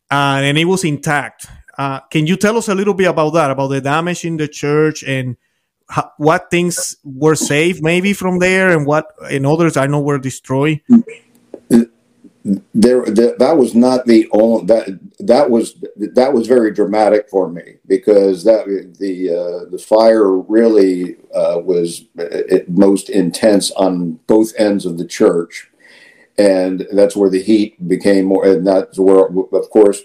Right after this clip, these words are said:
Speaker 2: the fire was active there. So the firemen had to, you know, that's where all the water was, and that's where everything got knocked down.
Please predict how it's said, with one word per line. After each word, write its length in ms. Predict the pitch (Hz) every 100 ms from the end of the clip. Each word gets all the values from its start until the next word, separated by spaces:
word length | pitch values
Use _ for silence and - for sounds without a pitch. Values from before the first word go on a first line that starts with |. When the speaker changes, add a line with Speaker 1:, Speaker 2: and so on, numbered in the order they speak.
| _ -
Speaker 2:
the 40 |
fire 440 | - 110 117 104
was 180 | 87 87
active 380 | 92 90 - 85
there. 200 | 90 98
So 200 | - 90
the 60 | 90
firemen 480 | 104 95 95 92 92
had 260 | 95 92
to, 480 | - 92 90 85 80 -
you 100 | 87
know, 720 | 85 82 85 - - 92 82
that's 200 | 92 -
where 200 | 98 95
all 100 | 92
the 80 | 92
water 500 | 85 95 107 104 95
was, 540 | 92 95 95 98 92 85
and 80 |
that's 240 | 95 92 -
where 140 | 95
everything 320 | 92 87 92
got 200 | 92 87
knocked 300 | 82 90 82
down. 640 | 95 104 107 101 98 92